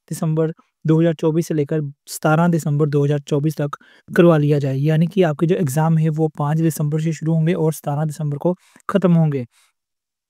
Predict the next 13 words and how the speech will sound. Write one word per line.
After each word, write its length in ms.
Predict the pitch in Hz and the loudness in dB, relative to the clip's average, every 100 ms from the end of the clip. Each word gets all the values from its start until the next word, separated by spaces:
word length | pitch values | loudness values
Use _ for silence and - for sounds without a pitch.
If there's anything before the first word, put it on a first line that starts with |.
| _ _ _ _ - _ _ 196 - _ _ | _ _ _ _ -20 _ _ -20 -20 _ _
थर्ड 180 | 180 202 | 4 4
पॉइंट 180 | 214 214 | 6 6
में 120 | 220 | 4
बताया 220 | 208 202 | 4 2
गया 100 | 202 | 4
है 60 | 196 | 2
कि 60 | 202 | 2
जो 100 | 196 | 2
bi-monthly 480 | 175 170 175 180 | 2 0 -2 -2
टेस्ट 200 | 175 160 | -4 -4
होंगे 160 | 180 175 | -2 -2
वो 240 | 170 175 | 0 0
स्कूल, 440 | 170 - 165 165 | -2 -2 2 2